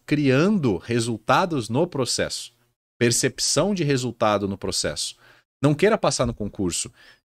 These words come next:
Queira finalizar hoje às três horas e, e conquistar o resultado X. Queira finalizar essa uma hora e conquistar esse resultado e ter essa percepção.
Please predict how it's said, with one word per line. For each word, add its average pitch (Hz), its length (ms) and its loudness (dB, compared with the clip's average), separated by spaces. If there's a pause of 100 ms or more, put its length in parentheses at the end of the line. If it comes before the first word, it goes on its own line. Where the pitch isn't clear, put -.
Queira 151 380 2 (220)
finalizar 123 520 2
hoje 120 220 2
às - 80 -6
três 117 320 -2
horas 104 380 0
e, 110 140 -8 (360)
e 120 60 -4
conquistar 123 420 0
o - 40 2
resultado 127 420 2
X. - 480 -2 (460)
Queira 170 200 4
finalizar 127 460 2
essa 120 180 0
uma 123 180 2
hora 127 280 4
e - 20 0
conquistar 117 480 -4
esse 143 320 0
resultado 139 500 0
e 123 40 -10
ter 113 120 -2
essa 127 280 0
percepção. - 600 -4